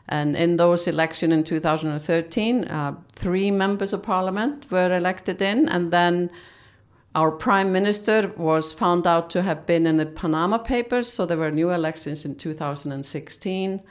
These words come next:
uh, where ten members of, of the Pirates got into parliament. And then we had another government collapse in two thousand and sixteen, and then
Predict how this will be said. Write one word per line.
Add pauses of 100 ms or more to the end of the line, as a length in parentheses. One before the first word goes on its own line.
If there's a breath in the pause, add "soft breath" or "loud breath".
(460 soft breath)
uh,
where
ten
members
of, (200)
of
the
Pirates
got
into
parliament. (600 soft breath)
And
then
we
had
another
government
collapse
in
two
thousand
and
sixteen,
and
then